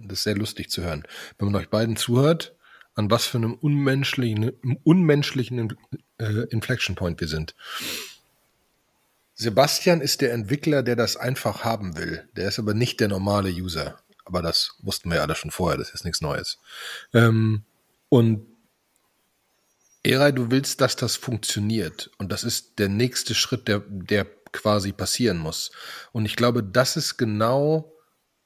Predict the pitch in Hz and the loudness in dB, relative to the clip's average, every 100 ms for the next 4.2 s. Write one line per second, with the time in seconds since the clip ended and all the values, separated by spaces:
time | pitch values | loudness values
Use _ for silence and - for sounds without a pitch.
0 | _ 98 113 117 - 113 110 143 160 120 | _ -2 -2 -2 -2 0 2 2 0 0
1 | 120 - 98 107 - 123 - 113 104 104 | 0 0 -6 -16 -8 -6 -4 -4 -4 -6
2 | - 165 165 - 107 113 123 107 104 - | 0 0 2 -2 0 2 0 0 -4 0
3 | 135 147 120 92 92 - 101 - 104 - | 2 2 -2 -2 -4 -2 -4 -2 -4 0
4 | 104 101 | 0 -2